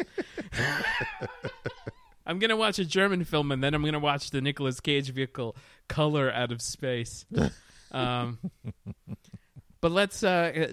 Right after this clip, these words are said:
Speaker 1: uh, she, do you wanna switch over to Splash?
Speaker 2: Yes. Yes, we should
Speaker 1: Okay.
Speaker 2: switch over to Splash because
Speaker 1: Okay.
Speaker 2: something dawned on me while watching Splash is that it seems that Hollywood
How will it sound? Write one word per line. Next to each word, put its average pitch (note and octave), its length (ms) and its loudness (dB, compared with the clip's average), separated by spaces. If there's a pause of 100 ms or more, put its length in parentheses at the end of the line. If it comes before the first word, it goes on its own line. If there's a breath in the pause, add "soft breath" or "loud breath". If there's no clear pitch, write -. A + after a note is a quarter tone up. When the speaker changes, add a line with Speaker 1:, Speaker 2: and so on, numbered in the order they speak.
(140)
Speaker 1:
uh, C#3+ 340 -8
she, D3+ 220 -2
do C#3+ 160 -6
you C#3+ 80 0
wanna D#3 420 2
switch D#3+ 360 -2
over D3 180 0
to C#3 80 -4
Splash? D#3+ 600 -6
Speaker 2:
Yes. - 760 -2
Yes, F#2+ 300 0
we A2 100 2
should C3+ 240 2
Speaker 1:
Okay. G#2+ 80 -10 (120)
Speaker 2:
switch - 340 0
over F2+ 240 2
to E2+ 60 -6
Splash E2+ 480 -6
because F2+ 720 -6
Speaker 1:
Okay. A#2 220 -10 (280)
Speaker 2:
something D3+ 380 -2
dawned C#3 340 4
on A#2+ 100 0
me G2+ 120 0
while F#2+ 180 2
watching G2 360 -2
Splash G#2 500 -2
is F2+ 160 -8
that F#2+ 300 0 (140)
it A2+ 200 -2
seems D3 420 -2
that G2+ 360 4 (160)
Hollywood G2+ 680 0